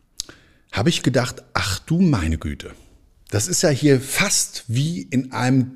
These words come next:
gut besuchten Freizeitpark.“ Kennst du bestimmt auch, ja?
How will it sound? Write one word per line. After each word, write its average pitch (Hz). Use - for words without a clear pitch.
gut 277
besuchten 156
Freizeitpark.“ 98
Kennst 147
du 175
bestimmt 131
auch, 180
ja? 117